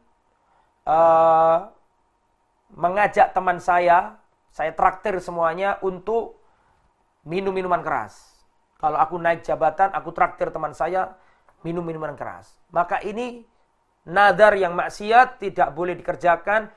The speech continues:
wajib bayar kafarat dan tidak boleh mening-, dan tidak boleh mengerjakan, eh, nazar tersebut. Kemudian yang nomor delapan, anan nadar alladzi la yamlikuhun nadir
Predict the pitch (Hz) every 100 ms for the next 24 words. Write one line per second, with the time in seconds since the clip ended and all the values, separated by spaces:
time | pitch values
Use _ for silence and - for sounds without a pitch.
0 | _ - 185 185 202 156 160 151 165 -
1 | 151 196 196 147 156 139 143 156 156 147
2 | 143 - _ _ 160 165 165 175 156 160
3 | 147 139 - 147 - 151 135 135 _ _
4 | _ 139 135 147 143 135 127 117 - -
5 | - _ _ _ _ _ _ _ _ _
6 | _ _ _ 247 302 277 170 156 - -
7 | - 202 196 202 175 156 139 117 113 _
8 | - 226 233 220 185 202 240 220 220 185
9 | 196 220 220 208 196 202 190 190 214 202
10 | 190 180 180 202 202 180 233 233 -